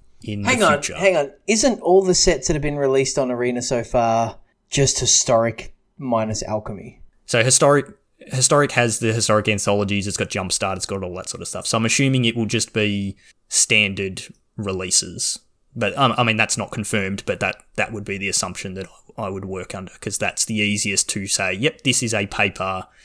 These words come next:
Speaker 1: equivalent format." It's just sets from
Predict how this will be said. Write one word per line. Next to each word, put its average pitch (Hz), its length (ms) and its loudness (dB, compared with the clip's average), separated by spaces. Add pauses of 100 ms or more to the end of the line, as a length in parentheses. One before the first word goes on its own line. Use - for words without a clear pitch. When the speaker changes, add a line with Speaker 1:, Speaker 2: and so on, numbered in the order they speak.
(120)
Speaker 1:
equivalent 101 560 -4
format." 95 600 -8 (360)
It's - 200 -4
just - 340 -2 (340)
sets - 340 0
from 98 460 -2